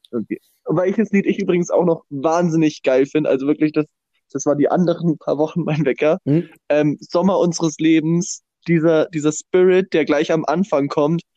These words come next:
Speaker 1: boah, da hat man straight gute Laune. Das ist so, so, du kommst abends nach Hause, so, es ist so leicht dämmerig, sag ich mal, von der Arbeit.
Speaker 2: Hm?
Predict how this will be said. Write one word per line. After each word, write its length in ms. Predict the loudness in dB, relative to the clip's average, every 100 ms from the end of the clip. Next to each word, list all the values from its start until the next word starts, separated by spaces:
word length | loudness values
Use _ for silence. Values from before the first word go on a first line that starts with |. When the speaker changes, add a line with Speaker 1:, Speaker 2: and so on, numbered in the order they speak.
| _ _ _ -2
Speaker 1:
boah, 100 | 0
da 120 | 0
hat 120 | -2
man 160 | -2 -4
straight 300 | -2 -2 0
gute 180 | -2 0
Laune. 260 | 0 0
Das 100 | -2
ist 40 | -2
so, 200 | 0 0 _ _ -2
so, 60 |
du 80 | 0
kommst 360 | 0 0 0 0
abends 380 | -2 0 -2
nach 220 | -2 -2 0
Hause, 420 | 2 2 2 0
so, 200 | 2 2
es 100 | 0 -4
ist 160 | -6
so 280 | 0 2 2
leicht 440 | 2 0 0 -2 0
dämmerig, 460 | 2 2 2 -2 -2
sag 140 | -4
ich 140 | -2
mal, 120 | -2 -2
von 200 | -2 -2
der 100 | 0
Arbeit. 500 | 0 0 2 0 0
Speaker 2:
Hm? 200 | -4 -4